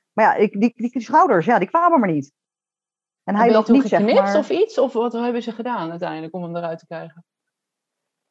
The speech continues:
Speaker 1: Wil je het echt weten?
Speaker 2: Nou ja, wil jij het echt vertellen?
Speaker 1: <laughs>
Speaker 2: Dat is eigenlijk de
Speaker 1: Ja,
Speaker 2: vraag.
Speaker 1: ik wil, ik wil het wel vertellen. Willen jullie het horen, mensen? <laughs>
Speaker 2: Ja, als dit wordt, dit wordt even een, eh, een pittig stukje blijkbaar. Dus als je even
Speaker 1: Ja,
Speaker 2: denkt,
Speaker 1: op
Speaker 2: "Dit wil ik
Speaker 1: zich
Speaker 2: niet," spoel even door.
Speaker 1: <laughs>
Speaker 2: Ja.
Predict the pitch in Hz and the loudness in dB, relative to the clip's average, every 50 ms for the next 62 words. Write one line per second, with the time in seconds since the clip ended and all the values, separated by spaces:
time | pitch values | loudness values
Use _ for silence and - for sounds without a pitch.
0 | _ _ _ _ _ _ _ _ _ _ _ _ - 190 226 226 277 277 269 285 | _ _ _ _ _ _ _ _ _ _ _ _ -6 -6 -6 -4 -6 -8 -8 -6
1 | 294 302 285 - 285 302 - - - - - - - - - - - _ - - | -6 -6 -8 -10 -14 -14 -10 -8 -6 -6 -6 -6 -8 -12 -16 -20 -20 _ -6 -4
2 | 226 226 226 226 220 - 214 220 220 214 190 190 190 196 196 - 240 196 - - | 0 0 2 2 2 0 0 0 0 0 -2 -2 -4 -6 -6 -6 -6 -6 -4 -4
3 | 294 359 320 - 175 202 226 240 - 220 208 214 214 196 196 180 190 180 151 147 | -4 -2 0 -2 -2 -2 -4 -6 -6 -6 -6 -6 -8 -12 -16 -8 -4 0 2 2
4 | 147 151 165 185 165 208 180 190 180 - - - - - - - 147 151 156 156 | 2 2 0 0 2 2 4 4 2 0 -4 -8 -20 -20 -16 -8 -2 0 0 2
5 | 156 175 180 170 - 240 226 214 180 190 202 220 220 220 233 214 226 269 302 285 | 2 2 0 0 2 2 2 2 2 2 2 4 4 4 4 4 4 4 4 4
6 | 220 196 180 170 170 185 160 170 - - - - - - - 370 226 196 135 - | 2 2 0 -2 -2 -2 -4 -6 -10 -10 -12 -10 -6 -2 -2 0 2 2 2 2
7 | - 233 - 294 262 269 294 302 262 202 214 269 262 285 277 302 294 294 254 285 | 2 0 -2 -4 -2 -2 -2 -2 -4 -4 -6 -6 -4 -4 -4 -4 -2 0 -2 -2
8 | 285 - 254 262 262 247 254 247 233 - 240 233 - 294 302 254 269 - - - | -2 -4 -6 -6 -4 -4 -6 -6 -8 -10 -10 -10 -8 -10 -10 -10 -14 -14 -10 -10
9 | 302 311 - 302 254 262 262 277 285 277 240 240 285 349 302 262 262 262 - - | -8 -8 -8 -8 -4 -4 -2 -2 -4 -4 -4 -4 -2 -2 -4 -6 -6 -8 -8 -10
10 | - 233 254 - 277 247 - 254 180 - - - 220 214 - 262 226 233 294 320 | -8 -8 -6 -6 -4 -4 -2 0 0 2 4 4 2 2 0 -2 0 0 0 2
11 | 302 311 320 320 - - 311 294 262 254 269 262 254 214 190 180 180 180 185 247 | 2 0 -2 -2 -4 -4 0 2 2 2 2 2 0 0 0 0 0 0 0 -2
12 | 226 - - 381 320 226 - - - - | -2 -2 -2 -2 -2 -2 -4 -6 -8 -8